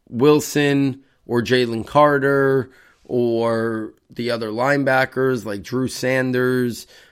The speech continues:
or any of those guys, I wouldn't start thinking of them until around pick twenty-nine in my rankings. And if you add that, I already would have had Will Anderson and Jack Campbell there. That means thirty names are off the board, right? So in that thirty-one spot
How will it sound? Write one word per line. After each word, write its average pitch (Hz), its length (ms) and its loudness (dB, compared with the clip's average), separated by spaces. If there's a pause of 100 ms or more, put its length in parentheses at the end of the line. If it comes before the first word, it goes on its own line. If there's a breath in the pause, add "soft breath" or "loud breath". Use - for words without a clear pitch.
or 113 500 -2
any 170 200 2
of 135 140 0
those 123 180 -2
guys, 117 360 0 (120)
I 139 100 8
wouldn't 185 300 6
start 147 320 2
thinking 143 400 2
of 147 160 2
them 151 380 4
until 127 360 2
around 120 400 4
pick - 280 6
twenty-nine 104 880 0 (380 soft breath)
in 120 180 0
my 120 120 6
rankings. 110 540 2
And 113 140 -2
if 110 120 -6
you 120 140 -2
add 120 300 4
that, 117 120 0
I 117 80 0
already 117 220 -2
would 117 140 -4
have 101 80 -6
had 113 200 -2
Will 113 180 -4
Anderson 113 460 -4
and 110 100 -4
Jack 110 260 0
Campbell 143 340 0
there. 120 240 2
That 120 140 -2
means 113 200 -4
thirty 131 360 2
names 117 320 -2
are 110 120 -4
off 104 200 -6
the 104 60 -8
board, 90 360 -6
right? 113 260 -2 (300 loud breath)
So 147 400 2 (120)
in 170 120 0
that 151 300 0
thirty-one 151 720 4
spot 101 600 -6